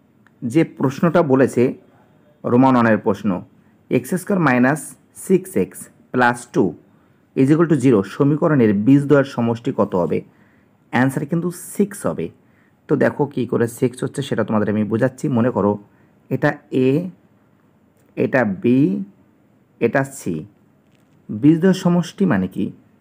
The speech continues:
আমরা জানি বীজদ্বয়ের সমষ্টি বলতে বোঝানো হয়েছে এই দুটো সংখ্যা, অর্থাৎ মাইনাস, বীজদ্বয়ের সমষ্টি বলতে বোঝানো হয়েছে মাইনাস, ঠিক আছে,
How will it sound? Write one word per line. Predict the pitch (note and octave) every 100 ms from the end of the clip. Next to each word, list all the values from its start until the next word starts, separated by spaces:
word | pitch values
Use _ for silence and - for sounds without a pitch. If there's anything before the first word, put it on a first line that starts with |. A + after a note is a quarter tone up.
| _ -
আমরা | C3 D3 D#3+
জানি | C3+ G#2
বীজদ্বয়ের | F#2+ B2+ C3+ D#3+
সমষ্টি | D#3+ D3 C#3+ -
বলতে | A#2+ A2+ G2+
বোঝানো | B2 B2 D3 A#2
হয়েছে | G2 F#2+ - _ _ _ _ _ C#3+
এই | D#3 - - _ _ _ -
দুটো | B2+ D3+ D3+
সংখ্যা, | - G2 E2 E2 D#2+ - _ _ _ -
অর্থাৎ | A2+ A2 D#3+ - _ _ _ _ _ _ _ -
মাইনাস, | A2+ A2+ A2 A2+ D#3 F#3 - _ _ _ _ _ _ _ _ _ _ _ _ -
বীজদ্বয়ের | A2 A2+ A#2+ B2+ B2
সমষ্টি | B2+ A#2+ A#2+ D3
বলতে | C3 B2 B2+
বোঝানো | C3 C3
হয়েছে | C#3 D3
মাইনাস, | A2+ G#2+ A2 C#3 F3 - _ _ _ _ _ _ _ _ -
ঠিক | F#3 C3
আছে, | F#2+ G2+